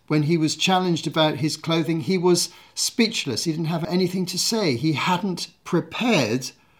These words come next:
for the wedding. And so he too was judged. He was tied up, taken outside, and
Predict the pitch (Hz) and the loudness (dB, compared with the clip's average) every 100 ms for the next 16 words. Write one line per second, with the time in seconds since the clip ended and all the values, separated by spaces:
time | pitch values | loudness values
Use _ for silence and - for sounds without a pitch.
0 | _ _ _ - 160 147 139 135 - _ | _ _ _ -6 2 6 6 2 -8 _
1 | _ _ _ 139 143 165 147 104 82 - | _ _ _ -2 2 4 4 0 -4 -18
2 | _ _ _ _ _ 151 - 156 143 - | _ _ _ _ _ -2 2 2 2 -2
3 | 196 - 262 214 107 - 156 151 - 214 | -2 0 4 4 4 0 -2 0 4 4
4 | - - - 147 127 127 123 - 143 143 | 4 0 -6 -2 0 0 0 -2 0 2
5 | 143 143 - _ - 147 139 135 123 - | 0 -2 -8 _ -2 -2 0 -2 -2 -4
6 | 143 127 123 117 - - - - - 123 | 0 2 0 -4 -12 -20 -20 -14 -4 0
7 | 123 120 | 0 -2